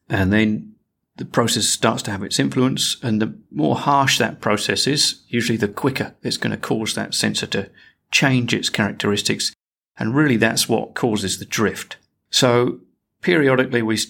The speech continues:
for, to maintain accuracy, we still have to go through and do the two-point calibration, and we can correct that drift anywhere within the range.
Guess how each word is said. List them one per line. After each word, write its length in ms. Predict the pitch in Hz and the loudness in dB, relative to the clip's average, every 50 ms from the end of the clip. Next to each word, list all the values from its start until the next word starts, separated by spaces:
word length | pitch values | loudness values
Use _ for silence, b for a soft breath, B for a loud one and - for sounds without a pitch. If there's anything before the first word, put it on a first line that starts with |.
| - _ | -10 _
for, 440 | - - - 127 113 107 104 101 98 | -8 -2 0 2 2 2 2 2 0
to 160 | 98 - - | 0 0 0
maintain 420 | 117 113 120 120 117 - 113 104 107 | 2 2 0 0 -2 -2 -2 0 0
accuracy, 500 | 131 147 - - 156 143 135 - - - | 0 -2 -2 -2 -2 0 0 0 0 0
we 140 | 139 113 - | 0 -2 -2
still 160 | 107 - 151 | -2 -2 -2
have 140 | 123 110 - | -2 -2 -4
to 60 | 120 | -2
go 200 | - 120 107 107 | -2 -2 -2 -2
through 340 | 107 - - 117 117 113 107 | -2 -2 -2 0 0 0 0
and 100 | 101 98 | -2 0
do 140 | - 117 110 | 0 0 0
the 100 | 107 101 | 0 -2
two-point 720 | - - 131 117 117 - 117 107 107 - - - _ _ - | -2 0 0 0 2 2 0 0 0 -2 -6 -16 _ _ -4
calibration, 640 | - 117 104 95 92 117 139 151 - 220 208 208 - - _ - | -2 0 0 2 2 2 2 2 2 0 0 -2 -4 -12 _ -2
and 300 | - 110 101 101 101 104 | 0 0 2 2 2 2
we 80 | 107 107 | 2 2
can 200 | 107 101 101 - | 2 0 0 0
correct 320 | - 117 110 110 - - | 2 2 2 2 2 0
that 180 | - 101 - - | -4 -4 -4 -2
drift 360 | - 104 98 101 - - - _ - | 0 -2 -2 -2 -4 -12 -16 _ -6
anywhere 340 | 127 123 120 117 110 107 98 | -2 0 0 2 2 2 0
within 220 | 98 98 98 95 | 0 -2 -4 -6
the 80 | 98 95 | -4 -2
range. 420 | 95 95 95 92 90 - - - | -2 -2 -2 -2 -4 -6 -8 -10